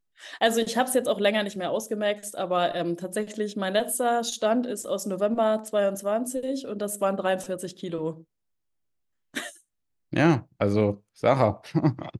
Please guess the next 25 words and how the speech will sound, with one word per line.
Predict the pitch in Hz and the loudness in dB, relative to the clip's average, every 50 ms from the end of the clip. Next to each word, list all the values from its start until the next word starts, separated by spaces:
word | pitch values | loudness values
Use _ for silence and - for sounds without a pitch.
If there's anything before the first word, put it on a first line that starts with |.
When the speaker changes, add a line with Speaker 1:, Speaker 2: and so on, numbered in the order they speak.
| _ - _ _ _ _ - _ - | _ -18 _ _ _ _ -20 _ 2
Speaker 1:
<laughs> | - - 539 - - - _ _ _ - - - - _ _ _ _ _ _ _ _ _ - - - 554 554 554 - - - 740 - - | 4 4 4 4 2 -10 _ _ _ -6 -6 -6 -8 _ _ _ _ _ _ _ _ _ -2 4 4 6 4 4 -6 -6 -2 -2 -2 2
Mit | - 339 269 | 2 2 4
dieser | 302 294 294 294 269 | 4 6 6 6 6
Reaktion | 277 285 269 277 - - - - 294 311 294 | 8 6 6 6 4 4 6 8 8 8 8
hab | 302 311 | 6 4
ich | 339 330 - | 2 2 2
gerechnet, | - 240 226 220 226 240 - 233 208 196 - | 2 2 2 2 0 2 2 0 0 0 -2
aber | 196 202 202 | -2 -2 -2
ich | 214 | -2
steh | 208 - 226 226 | -4 -4 0 4
da | 220 - 110 | 4 6 6
Speaker 2:
Nein, | 113 123 123 | 8 8 8
Speaker 1:
drüber. | 120 113 107 | 8 6 4
Speaker 2:
aber | - - _ _ _ _ _ _ _ _ _ | 0 -4 _ _ _ _ _ _ _ _ _
ich, | 120 107 101 - | -6 -6 -6 -8
ich | - 113 | -6 0
bin | - 302 117 110 107 | 2 4 4 4 4
ja | 104 104 | 2 0
Speaker 1:
<laughs> | 101 | 2
Speaker 2:
überhaupt | 98 101 98 127 156 151 - - | 2 4 4 4 2 2 2 0
nicht | 113 110 104 - - 113 - - | 0 0 0 -2 -6 -10 -12 -10
judgy, | - 104 101 110 110 107 104 101 104 107 107 | -10 -10 0 4 4 4 4 2 0 -2 0
was | 104 107 104 - | 0 0 -2 0
das | - 110 110 101 | 0 0 2 2
angeht. | 120 110 110 113 107 104 107 107 107 - _ | 2 0 2 0 0 0 0 0 0 -2 _